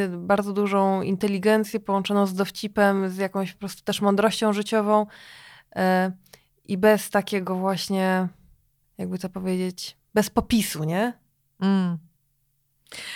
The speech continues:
Speaker 2: Ale to jest ciekawe, że tak to interpretujesz, bo inni mogą to interpretować jako po prostu brak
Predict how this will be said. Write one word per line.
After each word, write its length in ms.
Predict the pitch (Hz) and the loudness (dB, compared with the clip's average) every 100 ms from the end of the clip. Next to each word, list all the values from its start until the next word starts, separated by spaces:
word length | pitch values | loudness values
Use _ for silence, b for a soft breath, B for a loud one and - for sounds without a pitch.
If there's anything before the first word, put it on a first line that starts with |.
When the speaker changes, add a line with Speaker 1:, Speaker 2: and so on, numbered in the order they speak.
| B | B
Speaker 2:
Ale 80 | 196 | -2
to 60 | 208 | 0
jest 140 | 220 | 0
ciekawe, 340 | 240 226 214 208 | 2 4 4 2
że 120 | 196 | -2
tak 160 | 202 | -4
to 100 | - | 0
interpretujesz, 680 | 202 202 196 - 202 208 196 | 2 2 0 -2 -2 0 0
bo 140 | 190 190 | 0 0
inni 260 | 208 202 | 2 2
mogą 260 | 196 185 196 | 2 0 0
to 80 | 190 | -2
interpretować 600 | 185 196 180 180 190 185 | -2 -4 -6 -4 -4 -4
jako 180 | 180 190 | -4 -2
po 80 | 175 | -2
prostu 340 | 185 - 190 | -4 -6 -6
brak 360 | 175 190 180 | 0 0 -2